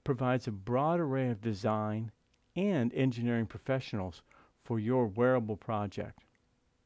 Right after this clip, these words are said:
We feature the following design specialties: pattern making, digital textile,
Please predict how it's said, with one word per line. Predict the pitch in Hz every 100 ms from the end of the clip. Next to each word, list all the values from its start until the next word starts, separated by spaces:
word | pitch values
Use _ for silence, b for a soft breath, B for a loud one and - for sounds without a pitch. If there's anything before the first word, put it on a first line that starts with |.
| _ _ _ _ b b b b b b _ _ -
We | 123
feature | 147 139 139
the | 110
following | - 120 123 127 123
design | 117 110 113 110
specialties: | 117 - 127 - 117 - 107 110 - _ _ _ _ _ _ _ -
pattern | 110 113 123 123
making, | 123 - 160 175 _ _ _ _ _ _ _ _ _ -
digital | 127 107 110 104
textile, | - 117 - - 131 139